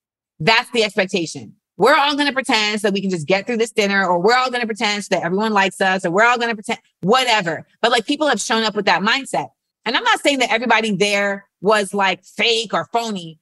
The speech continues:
but everybody there was definitely on some, like, "Okay, we're just trying to, like, have a nice time." And I was like, "Mm, I'm not gonna have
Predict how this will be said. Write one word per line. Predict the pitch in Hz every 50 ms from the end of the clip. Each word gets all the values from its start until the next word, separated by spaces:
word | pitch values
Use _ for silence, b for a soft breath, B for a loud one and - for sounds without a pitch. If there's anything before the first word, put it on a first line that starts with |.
| _ _
but | - 233 - -
everybody | 254 277 320 320 320 277 269 240
there | 214 214 208 208
was | 202 185
definitely | 151 202 202 226 - 240 233 233 220 180
on | 180 190 190
some, | - 208 185 190 185
like, | 185 180 175 175 - _ _ -
"Okay, | 202 208 196 - 214 185 185 180 175 180 180 _ _ _ -
we're | 156 160 190 220 226 226 226
just | 196 220 214 - - -
trying | - 208 190 190 190 185 190 190
to, | - - 190
like, | 175 170 165 165 160 156 _ _ _ _ _ _ _
have | - - 208 190 190 180
a | 190
nice | 175 170 175 170 175 180 - -
time." | - - 185 170 156 135 - - - - _ _ _ _ _ -
And | 233 226 -
I | 226 262 359
was | 403 403 349 247
like, | 254 220 208 302 302 285 _ -
"Mm, | 202 196 196 196 196 196 196 196 202 202 208 208 208 208 214 214 -
I'm | 185 240 302
not | 359 339 330 269
gonna | 294 262 247 233
have | 240 247 240 233 233 226 233 233 226